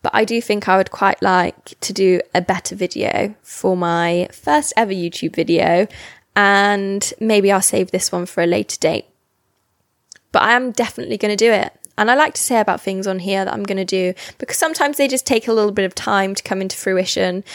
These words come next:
but I do feel a bit more accountable once I've said it to you guys. Um, but yes, I've done a little bit of a sidetrack again. If you wanted to join my Zoom call,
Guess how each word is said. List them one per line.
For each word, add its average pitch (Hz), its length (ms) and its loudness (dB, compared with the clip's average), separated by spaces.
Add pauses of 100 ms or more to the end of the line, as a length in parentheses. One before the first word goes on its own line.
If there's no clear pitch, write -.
(320)
but 220 260 6
I - 140 2
do 202 180 -4
feel 196 200 -2
a 185 40 -2
bit 190 160 -2
more 190 160 0
accountable 180 840 0 (840)
once 196 340 0
I've 202 100 -2
said - 200 -4
it - 100 -6
to - 140 -6
you 185 100 0
guys. 202 560 -2 (440)
Um, 233 360 4
but - 140 -4
yes, 233 180 0
I've 214 80 -4
done 269 160 0
a 269 40 0
little - 180 -4
bit - 180 0
of - 80 -16
a 226 60 -4
sidetrack 196 480 0
again. 196 480 0
If 262 100 -6
you 247 60 -8
wanted 262 220 2
to 254 200 -2
join 285 240 4
my 302 140 4
Zoom 254 340 4
call, 226 380 8